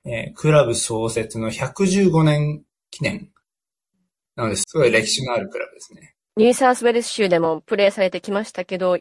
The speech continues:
Speaker 2: こう、タスマニア州とニューサウスウェルス、サッカーでは何かこう違いを感じたりしますか？
Speaker 1: まあ、メインランド、あの、シドニーとかメルボルンはやっぱり、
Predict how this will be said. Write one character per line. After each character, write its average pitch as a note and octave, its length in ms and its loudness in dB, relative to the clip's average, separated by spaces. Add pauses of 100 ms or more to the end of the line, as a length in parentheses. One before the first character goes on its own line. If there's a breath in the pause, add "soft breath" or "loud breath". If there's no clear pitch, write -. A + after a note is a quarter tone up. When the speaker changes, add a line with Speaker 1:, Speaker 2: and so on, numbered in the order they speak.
(160)
Speaker 2:
こ A#3 200 -2
う、 A3 60 -4
タ C4+ 140 -8
ス - 140 -4
マ F4 120 4
ニ G4 120 6
ア F#4+ 100 2
州 A3 220 -4
と F3 100 -4
ニ F#3+ 120 0
ュ - 20 2
ー G3+ 40 0
サ G#3 180 2
ウ G#3 40 0
ス G#3+ 100 -8
ウ G#3+ 40 -2
ェ G#3 40 -2
ル G3 80 -6
ス、 E3+ 360 -6
サ - 180 -6
ッ A#3+ 120 -4
カ E3+ 180 2
ー D#3+ 60 0
で D#3+ 100 -4
は E3+ 100 -2
何 E3+ 160 -2
か - 100 -20
こ E3+ 100 -6
う - 20 -6
違 G#3+ 400 0
い - 20 2
を G#3 60 -2
感 G#3+ 240 -2
じ G3+ 100 -14
た G#3 100 -6
り E3+ 80 -10
し - 160 -16
ま E3+ 100 -14
す - 120 -20
か？ - 320 -16 (600)
Speaker 1:
ま C#3 80 2
あ、 C3 40 2
メ C#3 200 4
イ E3 160 6
ン - 20 4
ラ E3+ 200 6
ン D#3+ 120 2
ド、 G#2 260 -4 (600)
あ B2 100 -4
の、 G2+ 300 -6
シ G#2+ 140 -4
ド A#2 100 -2
ニ G#2+ 120 -4
ー G2 40 -8
と G#2 80 -2
か G2+ 100 -4
メ G2+ 160 -2
ル G#2 60 -6
ボ A2+ 160 -2
ル G#2+ 100 -4
ン G2 60 -6
は F#2+ 100 -4
や G2 100 -2
っ - 160 -12
ぱ G#2+ 120 -2
り、 G2 340 -8